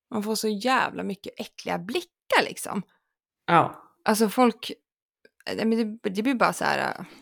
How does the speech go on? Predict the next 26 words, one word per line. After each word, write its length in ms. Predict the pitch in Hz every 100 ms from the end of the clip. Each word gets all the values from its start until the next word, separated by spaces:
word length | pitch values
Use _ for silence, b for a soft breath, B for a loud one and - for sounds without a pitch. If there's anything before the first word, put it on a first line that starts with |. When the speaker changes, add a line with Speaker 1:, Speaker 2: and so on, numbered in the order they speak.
| B -
Speaker 1:
obekvämt 580 | 226 226 240 277 208 170
av 80 |
den 180 | 160 160
anledningen 380 | 160 160 165 175
att 80 | -
folk 220 | 175 -
bara 100 | 175
stirrar. 680 | - - 254 294 - - 220 B B B B B B -
Speaker 2:
Folk 240 | - 214
Speaker 1:
Men 280 | 262 208 240
Speaker 2:
stirrar 720 | 240 240 220 226 233 208 -
och 80 | 185
det 180 | 175 180
reser 460 | 202 208 196 180
sig 400 | 170 165 156 156
i 40 | 156
kalsongen. 680 | 165 165 185 165 98 - 185 - _ b b b b
Speaker 1:
Ja, 220 | 226 240 -
så 120 | -
att 100 | 214
jag 180 | 233 247
sa 180 | 262 226
så 100 | 190
här 40 | 185
nu 120 |
till, 120 | 185